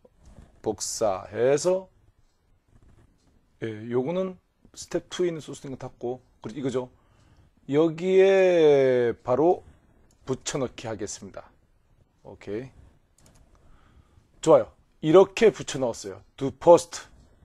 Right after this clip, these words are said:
저장하겠습니다. 릴로드 하는 거, 릴로드 되는 거 볼까요?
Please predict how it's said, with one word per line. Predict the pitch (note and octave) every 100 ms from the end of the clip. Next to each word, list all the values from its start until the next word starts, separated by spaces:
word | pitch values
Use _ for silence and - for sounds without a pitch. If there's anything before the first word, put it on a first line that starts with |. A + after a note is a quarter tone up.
| _ _ - - _ _ _ _ _ _
저장하겠습니다. | - C#3 D3 F3+ G3 G#3 D#3 C#3 C3 A#2+ G#2+ F#2+ - _ _ _ _ _ _ _ _ - - - _ - - -
릴로드 | D#3+ A3
하는 | A3 G#3+
거, | G3
릴로드 | D#3+ F#3 G#3+
되는 | G3 F#3+
거 |
볼까요? | D3+ - F#3+